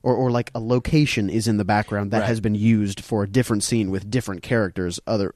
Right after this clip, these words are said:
Speaker 1: elsewhere in the film. And, and it, it doesn't, it's not like a, like a, I'm trying to think of another movie that does that kind of in an obvious way, like,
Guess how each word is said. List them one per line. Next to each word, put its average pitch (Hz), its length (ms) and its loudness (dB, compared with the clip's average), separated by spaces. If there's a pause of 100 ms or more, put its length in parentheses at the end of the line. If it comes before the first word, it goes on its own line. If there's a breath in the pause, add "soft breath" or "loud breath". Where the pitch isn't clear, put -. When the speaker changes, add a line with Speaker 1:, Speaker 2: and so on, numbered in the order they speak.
(100)
Speaker 1:
elsewhere 107 440 -2
in 87 60 -4
the 85 80 -6
film. 80 320 -2 (340 loud breath)
And, 117 220 -4
and 120 160 0
it, 113 180 0
it 113 200 -2
doesn't, 139 460 2 (1300 soft breath)
it's - 180 -6
not 143 140 2
like 123 120 -2
a, 101 300 -2
like 98 220 -4
a, 92 520 -6 (260)
I'm 101 180 -18
trying 95 140 -12
to - 20 -12
think 95 100 -12
of 95 80 -8
another 98 180 -8
movie 95 180 -6
that 87 120 -10
does 92 200 -8
that 85 280 -10
kind 101 220 -12
of 92 60 -12
in 90 100 -14
an 87 120 -14
obvious 92 460 -6
way, 90 200 -6
like, 85 280 -8